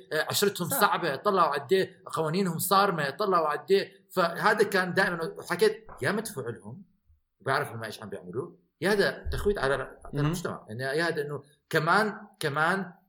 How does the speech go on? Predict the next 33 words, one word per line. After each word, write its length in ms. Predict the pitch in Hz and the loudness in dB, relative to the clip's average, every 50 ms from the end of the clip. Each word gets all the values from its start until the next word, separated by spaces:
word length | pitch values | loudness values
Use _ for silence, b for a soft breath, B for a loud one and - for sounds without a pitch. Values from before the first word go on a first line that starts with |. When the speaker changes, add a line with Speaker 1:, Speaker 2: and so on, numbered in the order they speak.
| _ - | _ -6
Speaker 1:
مثال 380 | 131 139 139 - 165 160 180 180 | -6 -4 0 2 2 2 2 2
آخر 540 | - 147 156 156 - - 170 165 165 156 135 127 135 143 143 143 147 147 - - - _ _ - _ _ - | 2 2 0 0 0 0 0 0 0 -2 -2 -2 0 2 2 2 2 0 -4 -8 -18 _ _ -20 _ _ -4
لتمثيل 600 | 151 139 131 123 - 180 180 180 175 175 175 - | -4 -4 -4 -8 -6 -2 0 0 0 -2 -4 -6
جدًا 300 | - 165 - 175 175 170 170 | -8 -6 -2 -2 -2 -2 -2
محدد 420 | 170 - - 151 147 156 143 131 | -6 -6 -6 -6 -6 -4 -6 -8
للمجتمع 340 | 139 135 131 - 165 147 131 | -8 -8 -6 -4 -2 0 0
العربي 300 | 127 123 - - - - | 0 2 2 2 2 2
Speaker 2:
التطرف، 280 | 233 151 - 254 240 226 | 2 2 2 2 2 4
Speaker 1:
والتطرف 340 | 233 233 - 180 185 180 - | 4 4 4 4 2 0 -2
إنه 160 | 160 156 196 | 0 2 4
Speaker 2:
آه. 40 | 180 160 | 4 4
Speaker 1:
يبين 160 | 170 175 175 | 2 2 2
لك". 220 | 180 180 180 - - - _ _ _ - | 0 0 0 -2 -10 -20 _ _ _ -8
وزي 220 | 135 123 190 208 | 4 6 6 6
ما، 100 | 208 196 | 6 4
يعني 300 | - 147 143 147 147 147 - | -2 -6 -6 -6 -8 -12 -12
إحنا 420 | - 156 156 151 139 - - - - _ _ _ _ _ _ _ _ _ _ _ _ _ _ _ _ _ _ _ _ _ _ _ _ _ _ _ _ _ _ _ | -8 -4 -2 -2 -2 -4 -6 -12 -20 _ _ _ _ _ _ _ _ _ _ _ _ _ _ _ _ _ _ _ _ _ _ _ _ _ _ _ _ _ _ _
Speaker 2:
تطرف 380 | - 226 226 269 269 285 285 277 | -6 0 2 2 2 2 2 2
قصدنا 300 | 247 254 226 202 240 220 | 0 0 0 0 0 0
بإنه 360 | 202 180 220 - - 202 202 | 0 0 -2 -2 -2 -2 -2
يعني 200 | 185 190 190 190 | -2 -2 -4 -4
بالوضع 560 | 185 180 190 190 180 190 220 190 214 185 180 | -4 -4 -4 -2 0 0 2 2 2 0 0
ال-، 180 | 180 175 175 180 | 0 -2 -4 -4
بالعالم 380 | 170 175 165 151 160 190 185 185 | -4 -2 2 4 4 4 6 6
Speaker 1:
آه. 80 | 202 202 147 165 | 8 8 8 6
Speaker 2:
العربي، 280 | 175 160 151 - 131 - b b b b _ | 4 2 -2 -4 -8 -12 b b b b _
مش 160 | 196 190 - | -8 -6 -4
إنه 120 | 220 202 196 | -2 -4 -4
تطرف 380 | 190 - - 208 196 185 - | -6 -2 -2 -2 -2 0 -2
بأفكارهم. 400 | - 170 165 - - 185 170 165 | -2 -4 -4 -2 -2 -2 0 0
يعني 180 | 160 156 165 170 | -2 -4 -4 -2
هدول 200 | 180 180 214 208 | 0 0 0 2
الناس 280 | 202 202 208 208 214 | 2 2 2 2 2